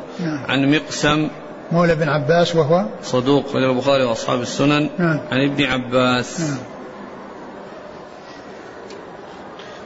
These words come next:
Speaker 2: وهل على من أتى امرأته في دبرها كفارة؟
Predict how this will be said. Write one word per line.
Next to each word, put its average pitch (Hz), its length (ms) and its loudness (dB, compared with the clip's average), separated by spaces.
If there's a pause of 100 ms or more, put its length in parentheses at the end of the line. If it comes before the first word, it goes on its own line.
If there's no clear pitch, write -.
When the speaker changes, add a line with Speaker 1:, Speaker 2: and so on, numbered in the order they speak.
(120)
Speaker 2:
وهل 156 340 4
على 143 300 4
من 135 200 2
أتى 135 240 0
امرأته 139 640 4
في 135 180 4
دبرها 139 560 4
كفارة؟ 135 840 2